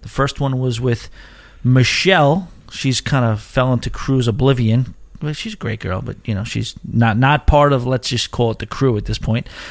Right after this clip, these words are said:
Um, and then the second one was just me and Stu. Um, in addition to the refunds, Carnival is off-, also offering a Carnival Live country music concert, um, on board. And from, it's gonna be from C M A award winner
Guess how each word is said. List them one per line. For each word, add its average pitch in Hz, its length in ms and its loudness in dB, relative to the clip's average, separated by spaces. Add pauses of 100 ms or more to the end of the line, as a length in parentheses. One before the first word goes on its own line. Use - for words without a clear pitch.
(160)
Um, 127 400 2
and 135 220 4
then 127 100 4
the 127 60 2
second 139 340 0
one 127 240 2
was 120 140 0
just - 300 -4
me 123 200 2
and 110 100 0
Stu. 117 300 0 (440)
Um, 110 380 2 (100)
in 143 100 4
addition 151 560 4
to 143 320 2
the 127 80 2
refunds, 123 800 2 (280)
Carnival 175 440 2
is 123 180 -4
off-, 190 300 -4
also 202 400 0
offering 139 640 0
a 123 120 0
Carnival 208 580 0
Live 156 440 0
country 165 480 0
music 156 500 2
concert, 117 480 -2 (540)
um, 113 420 2 (100)
on 123 200 2
board. 151 400 4 (420)
And 117 400 2
from, 123 240 2
it's 117 140 -6
gonna 135 140 0
be 127 100 0
from 117 220 0
C 143 260 0
M 131 160 2
A 127 80 2
award 123 500 2
winner 120 300 2